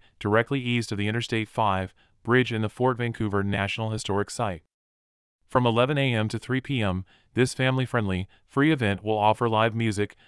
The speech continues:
Vancouver Land Bridge tours, hands-on arts and crafts, apple tastings, and apples and food for purchase. Vancouver Urban Forestry will host a free apple pressing station.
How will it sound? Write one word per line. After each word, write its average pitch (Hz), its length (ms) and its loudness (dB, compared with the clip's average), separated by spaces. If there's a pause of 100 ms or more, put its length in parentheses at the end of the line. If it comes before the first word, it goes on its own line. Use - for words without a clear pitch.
(140)
Vancouver 117 420 0
Land 110 260 0
Bridge 113 260 0
tours, 104 440 0 (260)
hands-on 131 380 0
arts 113 300 2
and 117 100 -6
crafts, 95 480 -2 (320)
apple 127 280 4
tastings, 104 580 -4 (300)
and 117 160 0
apples 123 400 2
and 127 180 -4
food 110 240 -2
for 110 100 -4
purchase. 113 540 -6 (840)
Vancouver 147 520 2
Urban 127 240 2
Forestry 104 500 0
will 98 140 0
host 113 260 -2
a 107 60 -2
free 135 260 -2
apple 113 300 0
pressing 113 400 -4
station. 85 500 -4